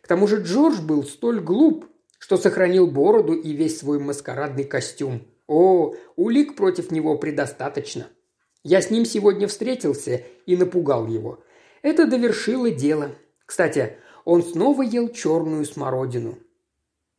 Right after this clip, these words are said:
Весьма прожорливый тип – уделяет слишком большое внимание еде.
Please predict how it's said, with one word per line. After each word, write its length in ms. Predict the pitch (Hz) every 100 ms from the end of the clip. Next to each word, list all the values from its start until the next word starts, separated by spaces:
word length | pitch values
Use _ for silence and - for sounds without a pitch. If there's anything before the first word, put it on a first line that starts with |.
| -
Весьма 380 | 135 139 151 180
прожорливый 680 | 180 165 202 240 160 143
тип – 320 | 123 151 143 - _ _ _
уделяет 540 | 165 160 160 165 156 -
слишком 460 | 220 302 - 254
большое 400 | 226 214 - 214
внимание 600 | 175 160 139 139 147 143
еде. 560 | 135 127 143 123 120